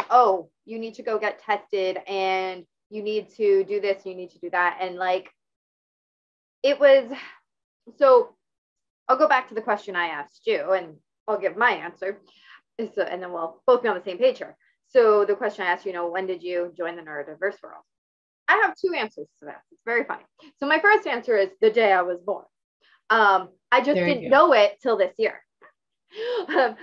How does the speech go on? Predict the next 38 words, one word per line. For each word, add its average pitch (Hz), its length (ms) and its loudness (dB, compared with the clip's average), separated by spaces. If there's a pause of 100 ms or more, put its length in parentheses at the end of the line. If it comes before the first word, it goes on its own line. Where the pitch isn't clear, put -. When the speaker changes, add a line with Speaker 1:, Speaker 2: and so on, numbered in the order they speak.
(140)
Speaker 1:
but 226 380 2 (600)
when 233 160 -2
I 202 140 0
knew 269 480 4
that 262 120 2
I 180 120 0
had 165 260 -10
joined 143 160 -20 (260)
the 185 80 -16
world 160 360 -12
of 175 140 -8
it, 214 320 -2
my 196 220 -4
kid 220 220 -4
was 202 120 0 (120)
eight. - 240 -6 (640)
So 185 300 0
at 165 340 -2
eight 302 140 -4
years 320 200 -6
old, 240 320 -2 (520)
finally 247 340 -2
got 226 180 -2
the 214 80 -6
diagnosis 180 680 -6
of 175 60 -12
autism. 175 420 -2 (920)
Now, 214 360 2 (240)
it 240 180 2
takes 311 520 -4
a 294 60 0
lot 262 340 0
longer 208 400 -4
for 208 140 -10
girls 196 320 0
to 190 80 -12
get 185 180 -4
diagnosed. 143 440 -10